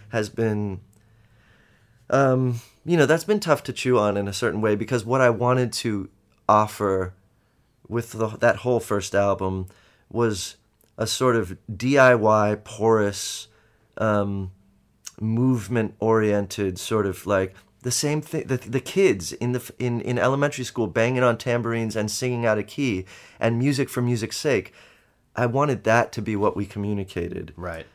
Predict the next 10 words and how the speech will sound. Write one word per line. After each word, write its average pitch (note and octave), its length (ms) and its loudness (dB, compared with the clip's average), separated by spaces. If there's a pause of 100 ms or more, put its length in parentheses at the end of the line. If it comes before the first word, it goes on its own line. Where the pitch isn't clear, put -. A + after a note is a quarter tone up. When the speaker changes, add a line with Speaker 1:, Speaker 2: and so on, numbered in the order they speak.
(140)
Speaker 1:
And A2 200 0
instead, A2 840 0
what G#2+ 200 0
ended G#2+ 220 0
up G2+ 140 0
getting G2 260 -2
picked G2+ 340 -6
up F#2+ 260 0 (100)
and F#2 240 -4
happening F#2 640 -4